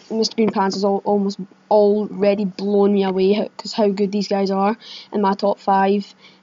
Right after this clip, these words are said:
Um, so he's a great guy, um, good commentator, really nice. Um,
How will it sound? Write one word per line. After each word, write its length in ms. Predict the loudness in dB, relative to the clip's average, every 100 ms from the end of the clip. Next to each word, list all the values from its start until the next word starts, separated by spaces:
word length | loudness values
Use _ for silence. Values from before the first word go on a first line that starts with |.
| 0
Um, 640 | 2 4 2 0 0 -2 -4 _ _ _ _ _ _ _ -20 -20 -8
so 640 | -4 2 4 6 4 2 _
he's 160 | -4 -2
a 40 |
great 280 | 0 0 0
guy, 560 | 0 2 4 4 4 0 -6 -18 -4
um, 420 | -2 0 0 -2 -6 _ -4
good 200 | -2 0
commentator, 1040 | 0 2 2 2 0 -2 -4 -4 -2 -2 -4
really 320 | -2 0 0
nice. 680 | 0 0 0 -2 -6 -12 -12 _ _ _ _ _ _ -2
Um, 640 | 2 4 4 2 2 0